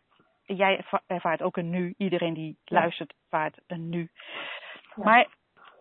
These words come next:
Speaker 1: vanuit het perspectief van mijn overgrootmoeder is mijn nu, eh, eh, was de toekomst.
Speaker 2: Ja.
Speaker 1: Hè?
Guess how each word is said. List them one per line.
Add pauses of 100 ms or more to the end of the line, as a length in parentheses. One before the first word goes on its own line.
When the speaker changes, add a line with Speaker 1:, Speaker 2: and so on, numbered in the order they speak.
(120)
Speaker 1:
vanuit
het
perspectief
van
mijn
overgrootmoeder (580)
is
mijn
nu, (400)
eh,
eh, (160)
was
de
toekomst. (260)
Speaker 2:
Ja.
Speaker 1:
Hè?